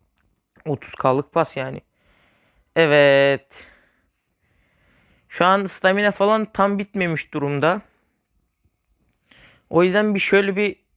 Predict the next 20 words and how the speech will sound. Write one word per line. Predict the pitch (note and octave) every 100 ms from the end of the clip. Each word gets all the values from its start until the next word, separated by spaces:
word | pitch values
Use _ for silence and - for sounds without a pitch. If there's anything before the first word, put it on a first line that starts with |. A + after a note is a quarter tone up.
| _ _ _ -
şunla | - G3+ G#3+ F3+
bir | D3
deneyeceğim | C#3+ C3+ C3+ C3
şansımı. | - C#3 C3+ D3+ D#3+ F#3 _ _ _ _ _ _ _ -
Misaki | D3 F3 - D#3+
Reis'le | D#3 E3+ -
deneyeceğim. | C#3+ C3+ C3+ B2+ D3+ E3 - - _ _ _ _ _ _ _ _
İstesem | D3+ - F3+ A3+
Tusu'yla | - G#3 G3 D3+ D3+
da | G#3+
vururdum | A3+ G#3+ F3+ C#3+
yani, | C3 C3
değil | G3
mi? | F#3 D3+
Benim | D3 D#3
için | - F3 F3+ F3
bir | F#3
problem | - D3 C3 F#3
olmazdı | F#3+ F#3+ F#3+ D#3+
ama | F#3 A#3 A#3